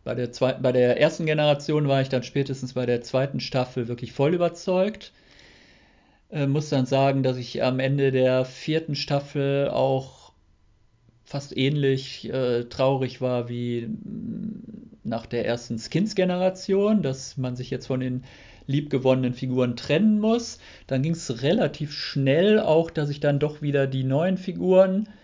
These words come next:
äh, ins Herz geschlossen hab. Und Mylene war da eigentlich so, die ich am sympathischsten fand.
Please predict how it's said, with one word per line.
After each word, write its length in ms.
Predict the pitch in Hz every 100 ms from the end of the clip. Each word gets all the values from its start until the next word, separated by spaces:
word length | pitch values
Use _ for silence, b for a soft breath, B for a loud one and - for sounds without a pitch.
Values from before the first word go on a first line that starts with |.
| B B
äh, 400 | - 165 165 165 -
ins 220 | 160 -
Herz 240 | 170 175 -
geschlossen 640 | 165 - 165 165 160 151
hab. 400 | 151 156 151 - b b b b _ -
Und 1080 | 131 139 139 135 135 135 135 131 131 135 135 - - - _ -
Mylene 600 | 127 120 120 139 170 147
war 140 | 127
da 120 | 127 131
eigentlich 320 | 135 135 127
so, 320 | 135 135 127 131 _ _ -
die 160 | 127
ich 160 | 131 135
am 100 | 127
sympathischsten 720 | 127 123 143 147 151 - 147
fand. 560 | 147 147 147 151 -